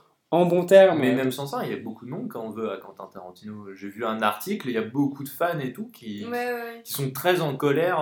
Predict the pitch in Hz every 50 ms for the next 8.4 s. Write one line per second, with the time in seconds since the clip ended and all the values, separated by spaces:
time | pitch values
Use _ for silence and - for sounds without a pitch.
0 | 135 120 117 113 113 110 - - 113 - - 113 107 104 101 101 - 104 95 95
1 | 98 98 - - 160 180 156 123 - 107 - _ _ _ _ - - 143 135 135
2 | - - - - - - - - 139 147 151 - - - 196 196 - - - _
3 | - 151 160 202 - 160 151 156 170 175 143 156 156 156 - 160 139 131 131 135
4 | 135 - 104 95 95 92 95 - 120 117 104 - 104 - - 107 120 117 110 160
5 | 143 - - 147 135 131 131 123 127 131 131 165 156 170 170 120 104 107 - 127
6 | 120 104 98 95 95 - 120 117 110 113 117 117 - 131 131 127 110 104 98 101
7 | 98 98 - 98 95 98 98 - - 107 120 120 110 107 - 110 - - - _
8 | - 104 104 107 107 104 107 107